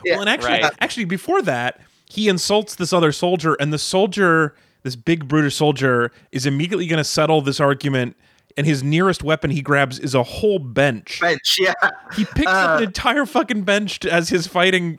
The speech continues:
Speaker 2: tool, and that, I laughed many, many times at this movie.
Speaker 1: Yeah, I think, uh, especially just the mocking and sort of the, the taking down of the idea of, you know, high class and low class.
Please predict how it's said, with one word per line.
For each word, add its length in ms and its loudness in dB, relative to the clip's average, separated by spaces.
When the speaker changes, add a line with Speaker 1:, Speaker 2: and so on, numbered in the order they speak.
Speaker 2:
tool, 440 2
and 260 -4
that, 280 -2
I 100 0
laughed 480 -2
many, 360 0
many 200 -4
times 320 -12
at 80 -20
this 140 -18
movie. 120 2
Speaker 1:
Yeah, 160 -2
I 100 4
think, 300 -2
uh, 280 2
especially 400 -4
just 320 -2
the 160 2
mocking 960 -2
and 180 -4
sort 180 0
of 200 -2
the, 340 2
the 160 -4
taking 540 -4
down 580 0
of 320 -2
the 140 0
idea 560 0
of, 240 -4
you 100 -4
know, 240 -8
high 300 0
class 520 0
and 140 2
low 260 2
class. 800 -2